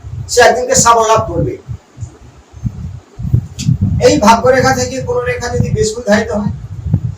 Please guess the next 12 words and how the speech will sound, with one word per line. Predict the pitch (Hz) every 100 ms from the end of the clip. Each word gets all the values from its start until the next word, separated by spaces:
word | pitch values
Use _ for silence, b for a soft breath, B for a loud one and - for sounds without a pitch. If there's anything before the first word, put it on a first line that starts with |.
| 170 214
এখান | 254 254
থেকে | 247
যেতে | 247 240
পারে, | 240 226 - - - - - - -
গোড়া | 175 220
থেকে | - 220 220
এইভাবে | 214 214 214
যেতে | - 415
পারে। | 214 - - - - - - - - - _ - - - - - - - - - - - - - - - - _ - - - - - -
এই | 294
ধরনের | 277 277 294 285
রেখা | 269 262 226 - -